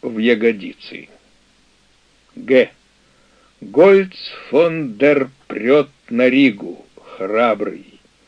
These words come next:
Гуляй, пока не взят за жабры. Д. Деникин было взял Воронеж. Дяденька, брось, а то уронишь.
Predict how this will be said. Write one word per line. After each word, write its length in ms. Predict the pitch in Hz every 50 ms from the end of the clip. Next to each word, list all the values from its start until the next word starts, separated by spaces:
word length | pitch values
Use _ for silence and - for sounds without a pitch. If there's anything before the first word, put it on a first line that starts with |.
| _ _ _ _ _
Гуляй, 760 | - 98 120 131 131 123 123 135 147 156 143 135 110 - - _ _ _ _ _ _ _ _ _ _ _ _ _ _ _ _ _
пока 340 | - 117 120 - - 135 131
не 160 | 131 135 139
взят 460 | 127 117 107 101 107 135 143 143 120 104
за 260 | 101 104 123 131 123
жабры. 540 | 113 107 120 131 131 117 95 - - - - - - _ _ _ _ _ _ _ _ _ _ _ _ _ _ _ _ _ _ _ _ _ _ _ _ -
Д. 340 | - - 135 135 120 - - _ _ _ _ _ _ _ _ _ _ _ _ _ _ _ _ _ _ _ _ _ _
Деникин 840 | - - 104 127 131 135 139 151 156 156 147 - - 147 139 147 135 117
было 260 | 131 139 139 135 135
взял 460 | 123 117 104 104 131 143 143 135 120
Воронеж. 800 | 110 127 147 151 156 147 127 110 92 - - - - - - - _ _ _ _ _ _ _ _ _ _ _ _ _ _ _ _ _ _ _ _ _ _
Дяденька, 500 | 120 123 147 135 117 120 117 113 - 117
брось, 480 | 117 135 147 131 - - - - - - _ _ _ _ _ _ _ _ _ -
а 100 | 110 117
то 160 | - 143 139
уронишь. 600 | 127 123 131 143 139 113 - - - - - -